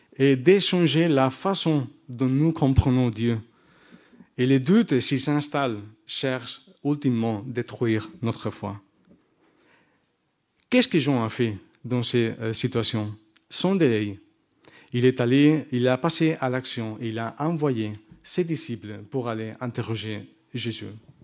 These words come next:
Et tu ? Et tu ? Je suis confus. Et nous avons, euh, parfois des, des doutes, mais ne les ont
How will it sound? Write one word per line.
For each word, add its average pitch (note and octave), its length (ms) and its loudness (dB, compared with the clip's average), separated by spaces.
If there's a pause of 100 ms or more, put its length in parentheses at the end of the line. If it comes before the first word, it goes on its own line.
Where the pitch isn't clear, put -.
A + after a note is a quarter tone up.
Et B2 80 -8
tu ? G#3+ 300 0 (640)
Et D#3 140 0
tu ? A2 140 -4 (120)
Je A#2 120 -4
suis B2+ 160 -4
confus. A#2 440 -6 (1800)
Et C3+ 60 6
nous F3+ 180 8
avons, F#3+ 280 8
euh, D3+ 160 6
parfois F#3 600 2
des, C3 540 4
des B2+ 180 2
doutes, G#3+ 280 -2 (840)
mais D3+ 360 6 (680)
ne D#3 540 4
les C#3 260 4
ont C3 280 0